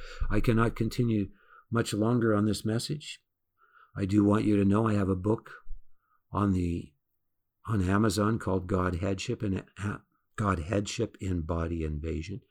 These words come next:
which is all about what you can do in your congregation to not limit the fullness of the headship of Christ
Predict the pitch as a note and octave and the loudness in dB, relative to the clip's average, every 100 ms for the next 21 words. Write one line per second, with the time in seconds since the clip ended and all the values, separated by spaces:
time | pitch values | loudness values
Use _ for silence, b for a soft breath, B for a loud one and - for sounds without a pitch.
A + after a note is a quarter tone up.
0 | b b b b - G2 D2+ F2+ E2+ - | b b b b 0 0 0 -4 -4 -6
1 | - _ _ _ _ _ - F#2+ F#2+ F2+ | -10 _ _ _ _ _ -4 0 0 2
2 | F#2+ G2 G2 F2+ F2+ F#2+ F#2+ A2 G2+ F2+ | 0 2 0 -2 -2 0 2 2 2 0
3 | - G2 G2 F#2 E2+ B2 E3 - F2 F#2 | -2 -4 -2 -2 0 -2 -2 -6 -8 -10
4 | _ _ _ - A#2 A#2 - B2 A2+ F#2 | _ _ _ -2 0 0 0 2 2 0
5 | F#2 - C3 G#2 E2 - E2+ F2 F2 G2+ | -4 -2 -2 0 -2 -6 -4 -4 -2 -4
6 | - F2+ - - - G2+ E2+ D#2 | -6 -10 -8 -12 -6 -2 -2 -2